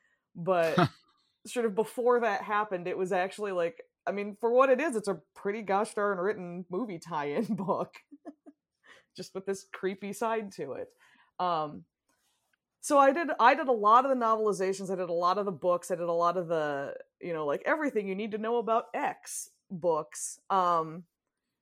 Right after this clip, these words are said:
Speaker 1: I've watched some of the mod-, of the, the more modern stuff, the, like, the cartoon series. I haven't gotten to Rebels. I've been mostly in the one with Ahsoka.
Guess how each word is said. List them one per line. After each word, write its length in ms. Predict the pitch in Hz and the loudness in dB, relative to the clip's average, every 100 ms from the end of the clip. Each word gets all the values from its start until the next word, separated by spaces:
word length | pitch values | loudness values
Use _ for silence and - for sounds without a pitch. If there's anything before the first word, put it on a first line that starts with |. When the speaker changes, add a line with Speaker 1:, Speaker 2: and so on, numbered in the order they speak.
| _ _ _ _ _ _ _ _ _ _ | _ _ _ _ _ _ _ _ _ _
Speaker 1:
I've 220 | 214 233 233 | 2 2 4
watched 460 | 262 285 - - | 2 2 -4 -8
some 520 | - - - 247 339 | -8 -4 0 0 0
of 160 | 381 311 | -2 -2
the 80 | 339 | -6
mod-, 360 | 302 302 311 - | -2 -2 0 0
of 240 | 269 233 | 0 2
the, 440 | 233 226 214 214 185 | 0 2 0 0 -4
the 80 | 220 | -6
more 220 | 220 214 | -4 -2
modern 580 | 196 190 226 247 254 254 | 0 2 2 0 0 -4
stuff, 580 | - - 269 285 285 - | -6 -2 0 0 -4 -14
the, 800 | 190 196 185 180 175 170 156 - | -4 0 2 2 2 2 0 -4
like, 180 | 190 190 | -4 -4
the 80 | 196 | -4
cartoon 480 | 202 185 233 214 226 | -4 -4 -6 -6 -6
series. 400 | 247 240 240 208 | -4 -4 -2 -2
I 60 | |
haven't 240 | 202 240 233 | -2 -4 -4
gotten 160 | 214 | -4
to 60 | 196 | -4
Rebels. 520 | 185 185 185 180 175 | -2 0 0 -2 -2
I've 160 | 180 175 | -4 -4
been 140 | 185 | -4
mostly 500 | 185 220 - 202 185 | -4 -4 -6 -6 -4
in 340 | 180 170 175 | -4 -4 -6
the 80 | 180 | -6
one 180 | 180 180 | -6 -6
with 120 | 175 | -8
Ahsoka. 720 | 156 - 160 165 151 139 147 | -8 -4 -4 -2 -2 0 -2